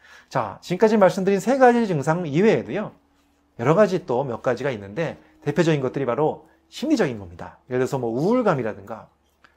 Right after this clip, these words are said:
또는 기억력 저하라든가 또는 무기력감, 이런 것들도 단백질 부족과 관련이 있습니다. 왜냐하면 우리 신경 전달 물질 중에서 정말 중요한 뭐 도파민 아시죠?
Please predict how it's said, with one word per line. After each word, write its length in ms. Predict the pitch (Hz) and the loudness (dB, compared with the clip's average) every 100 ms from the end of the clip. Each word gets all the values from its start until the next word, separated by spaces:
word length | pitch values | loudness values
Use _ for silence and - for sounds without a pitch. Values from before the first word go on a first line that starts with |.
| - | -6
또는 200 | 170 175 | -4 -2
기억력 440 | - 170 220 202 | 2 4 4 2
저하라든가 720 | - 117 110 104 107 113 - _ _ _ _ | 0 -2 -4 -8 -8 -10 -12 _ _ _ _
또는 240 | 175 131 | -4 -4
무기력감, 640 | 117 180 190 160 127 92 - | 0 2 2 2 -4 -10 -8
이런 220 | 135 175 | -2 0
것들도 600 | 165 160 139 180 165 - - - _ - | 0 -2 0 2 2 -2 -14 -20 _ -8
단백질 520 | 135 156 165 185 175 | -2 0 0 -2 -4
부족과 340 | - 120 - | -6 -4 -2
관련이 280 | 151 120 147 | -2 -2 -2
있습니다. 480 | 127 101 - - - _ _ _ _ | -4 -12 -20 -20 -20 _ _ _ _
왜냐하면 540 | 147 185 170 190 110 - _ _ _ - | 0 2 2 0 -4 -12 _ _ _ -6
우리 80 | 151 | -4
신경 400 | 233 277 277 254 | -2 2 2 4
전달 300 | 151 151 170 | 2 4 2
물질 240 | 127 143 | 0 -6
중에서 320 | 120 113 113 | -6 -8 -8
정말 300 | 135 156 208 | -6 2 2
중요한 400 | 208 147 147 147 | 2 0 0 0
뭐 120 | 131 | -4
도파민 520 | - 156 160 214 226 185 | 0 -2 2 2 2 0
아시죠? 400 | 107 - 110 | -4 -10 -16